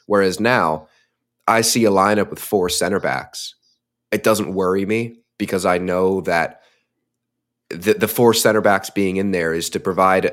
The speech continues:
an amount of stability so that the five or six in the front have loads more freedom and fluidity about them. So things have changed massively from January. If it were the same in January, I would, I wouldn't have eyeballs.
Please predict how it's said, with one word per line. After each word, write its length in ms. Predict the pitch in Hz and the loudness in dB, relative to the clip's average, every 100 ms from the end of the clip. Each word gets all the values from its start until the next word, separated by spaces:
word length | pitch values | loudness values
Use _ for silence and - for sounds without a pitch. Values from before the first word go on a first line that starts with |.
| - | -2
an 160 | 90 | -2
amount 260 | 90 90 90 | 0 0 0
of 80 | 87 | -2
stability 680 | - 95 98 98 95 87 82 | -4 -2 -2 -2 -2 -4 -6
so 220 | - 82 | -4 -2
that 360 | 82 85 - 82 | -2 -2 -6 -6
the 120 | 92 | -4
five 380 | - 90 90 87 | 0 2 2 0
or 80 | |
six 340 | - 95 - - | -4 -4 -4 -6
in 100 | 82 | -8
the 60 | 78 | -6
front 380 | 107 95 80 - | -2 -2 -2 -10
have 220 | 87 87 | -6 -4
loads 400 | 98 95 95 92 | 0 0 0 -4
more 160 | 90 87 | -6 -6
freedom 420 | - 98 90 82 | -4 -4 -2 -6
and 140 | 80 | -8
fluidity 500 | - 92 92 85 73 | -6 -4 -4 -4 -8
about 300 | 71 73 64 | -6 -6 -6
them. 200 | 78 69 | -12 -12
So 340 | - 98 85 - _ - | -4 -2 -2 -6 _ -6
things 260 | - 131 107 | 0 2 2
have 160 | 101 | -2
changed 540 | - 117 107 82 - - | 0 2 2 0 -8 -4
massively 560 | 85 87 - 85 82 | -2 -2 -4 -8 -8
from 200 | 80 78 | -8 -12
January. 520 | 78 85 82 76 67 76 | -6 -4 -4 -6 -8 -2
If 80 | |
it 100 | 131 | 2
were 100 | 127 | 2
the 60 | 101 | 2
same 300 | - 98 90 | 0 -2 -4
in 80 | 82 | -4
January, 640 | 92 90 87 78 78 73 _ _ _ _ _ _ - | -4 -4 -4 -4 -4 -6 _ _ _ _ _ _ -2
I 100 | 95 | 0
would, 180 | 92 - | 0 0
I 80 | 95 | 0
wouldn't 220 | 98 92 | 2 0
have 100 | 80 | 0
eyeballs. 480 | 80 76 60 - | 0 -2 -8 -12